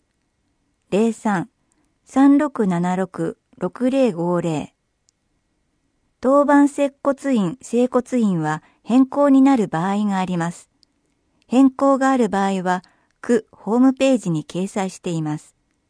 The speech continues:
二次元コードがあります。子どもの健康相談室、小児救急相談。子どもの健康、救急に関する相談に、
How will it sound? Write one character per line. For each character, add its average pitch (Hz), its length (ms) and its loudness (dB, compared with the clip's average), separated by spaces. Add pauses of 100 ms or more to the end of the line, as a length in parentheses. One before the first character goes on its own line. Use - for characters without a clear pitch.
(760)
二 175 140 -4
次 220 140 -4
元 247 200 2
コ 247 200 -4
ー - 20 -2
ド 175 140 -6
が 156 100 -6
あ 151 80 -6
り 147 120 -4
ま 147 120 -4
す。 - 220 -20 (2500)
子 190 100 0
ど 254 120 6
も 277 120 8
の 277 140 6
健 262 280 4
康 254 220 0
相 247 260 0
談 240 280 2
室、 - 400 -8 (720)
小 254 300 2
児 254 160 8
救 233 240 -2
急 233 240 0
相 214 280 -4
談。 143 240 -4 (1000)
子 175 120 -4
ど 247 120 4
も 262 120 8
の 262 140 6
健 233 220 0
康、 202 460 -2 (180)
救 233 240 -2
急 233 220 0
に 226 120 2
関 214 240 -2
す - 160 -6
る 165 120 -6
相 175 260 -4
談 170 280 -4
に、 160 200 -6